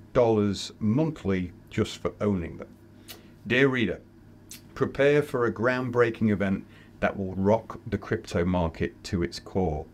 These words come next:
This is not your average opportunity. It's a game changer you can't afford to miss. In twenty seventeen, early investors turned one thousand dollars to three thousand dollars profit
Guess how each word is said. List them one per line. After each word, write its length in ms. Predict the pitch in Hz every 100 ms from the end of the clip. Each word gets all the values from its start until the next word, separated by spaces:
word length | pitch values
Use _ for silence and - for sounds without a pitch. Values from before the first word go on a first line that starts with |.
| - - - -
This 140 | 113 113
is 100 | 120
not 140 | 139
your 140 | 143 139
average 360 | 131 120 117
opportunity. 720 | 120 120 - 113 98 - 71 - - -
It's 180 | 101 95
a 40 |
game 340 | 98 120 123
changer 420 | 120 120 117 110 113
you 240 | 110 98
can't 420 | - 104 110 - - -
afford 320 | 107 98 98
to 100 | 95
miss. 460 | 95 73 - - - - - - -
In 100 | 98
twenty 380 | 98 139 139 139
seventeen, 720 | - 139 135 131 127 107 113
early 320 | 120 123 131
investors 640 | 131 131 123 - 104 98 -
turned 380 | 110 101 95
one 240 | 101 117 123
thousand 440 | 135 123 120 120
dollars 480 | 110 98 92 90 - - - - -
to 120 | 104
three 460 | - - 120 160 147
thousand 680 | - 98 95 87 90 87
dollars 360 | 90 87 87 82
profit 580 | - - 113 - 87